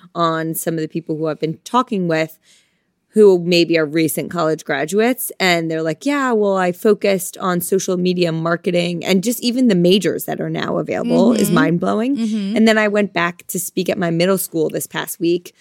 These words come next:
Speaker 1: to talk about what I'm doing right now and how I pivoted my career and what my career even entails. And the fact that there are these middle schoolers learning about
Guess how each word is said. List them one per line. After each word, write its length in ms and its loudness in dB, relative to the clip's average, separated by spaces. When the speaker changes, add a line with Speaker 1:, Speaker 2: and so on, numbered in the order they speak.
Speaker 1:
to 100 2
talk 300 0
about 260 -2
what 160 4
I'm 180 2
doing 360 2
right 180 0
now 340 -2
and 160 -4
how 560 -2
I 160 2
pivoted 400 -2
my 160 -2
career 460 -2
and 200 -2
what 160 -4
my 120 -4
career 260 -4
even 260 -2
entails. 680 -2
And 160 -2
the 60 0
fact 400 -2
that 140 -4
there 240 4
are 40 0
these 260 -4
middle 260 0
schoolers 600 -4
learning 460 2
about 360 -4